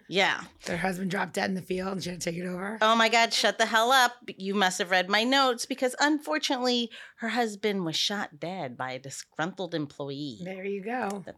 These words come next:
Speaker 1: you remember, it was the Wild Wild West.
Speaker 2: That's it.
Speaker 1: So she took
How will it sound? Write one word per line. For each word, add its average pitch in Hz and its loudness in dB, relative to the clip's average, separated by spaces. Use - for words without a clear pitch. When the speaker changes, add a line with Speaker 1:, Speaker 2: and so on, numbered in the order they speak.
Speaker 1:
you 165 -6
remember, 165 -4
it 190 -4
was 160 -2
the 131 -8
Wild 165 -2
Wild 190 -2
West. 247 2
Speaker 2:
That's 185 -4
it. 135 -2
Speaker 1:
So 196 4
she 247 0
took 247 -2